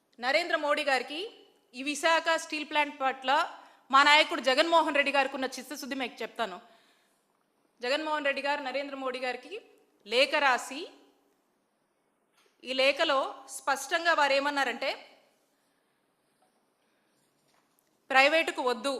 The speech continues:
విశాఖ ఉక్కుపై ప్రధాని మోదీకి నాటి సీఎం జగన్మోహన్ రెడ్డి గారి లేఖ. రాష్ట్రానికే అది ఆభరణం,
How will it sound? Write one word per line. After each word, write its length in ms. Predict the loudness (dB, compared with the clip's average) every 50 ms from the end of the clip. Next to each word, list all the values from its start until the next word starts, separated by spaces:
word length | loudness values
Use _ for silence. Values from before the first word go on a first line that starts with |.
| -6 -12 -20 -20 -20 _ _ _ _ _ _ _ -8
విశాఖ 380 | -8 -2 2 4 4 4 4 4
ఉక్కుపై 460 | 2 2 0 -2 0 2 2 2 2
ప్రధాని 540 | -2 -6 -10 -4 -2 2 4 4 4 2 2
మోదీకి 480 | 0 0 0 0 -2 -4 -6 -8 -10 -10 -10 -12 -16 -20 -20 _ _ _ _ -2 4
నాటి 240 | 4 4 4 2
సీఎం 480 | -2 -8 -4 -2 -2 -2 -2 -4 -8 -14 -18 -10 -6
జగన్మోహన్ 460 | -2 0 0 2 2 0 0 0 -2
రెడ్డి 160 | -2 -2 0
గారి 180 | 0 0 0 0
లేఖ. 220 | -2 -4 -2 -4 -4 -4 -6 -12 -20 -20 -20 _ _ _ _ _ _ _ _ _ 0
రాష్ట్రానికే 600 | 6 8 8 8 6 4 2 2 2 2 0 0 2
అది 180 | 2 2 4
ఆభరణం, 500 | 4 4 4 4 2 2 0 -2 -4 -6